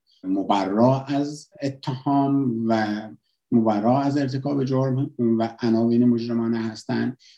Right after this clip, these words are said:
مگر اینکه در یک مسیر عادلانه به اتهام اونها رسیدگی بشه و در یک مسیر عادلانه با وجود دلایل کافی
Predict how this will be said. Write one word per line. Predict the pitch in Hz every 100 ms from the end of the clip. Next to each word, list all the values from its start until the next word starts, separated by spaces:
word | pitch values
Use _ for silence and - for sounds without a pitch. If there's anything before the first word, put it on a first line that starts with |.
| -
مگر | 120 113 120 120 113 113
اینکه | 135 110 107 101
در | 98 95
یک | 107 107
مسیر | 107 107 - 135 135
عادلانه | 135 - 110 107 110 104 104 101 127 110 - _ _ _ _
به | 101
اتهام | 92 - 104 92 95
اونها | 90 82 - 92
رسیدگی | 80 - 95 - 95 147
بشه | 156 - - _ _ _
و | - 113 110 113 110
در | 98 95
یک | 98 95
مسیر | 98 90 - 104
عادلانه | 92 - 85 95 87 92 107 113 117 _
با | 104 120 131
وجود | 123 101 101 92
دلایل | 87 87 87 98 - 156 170
کافی | 165 - 104 95 - - -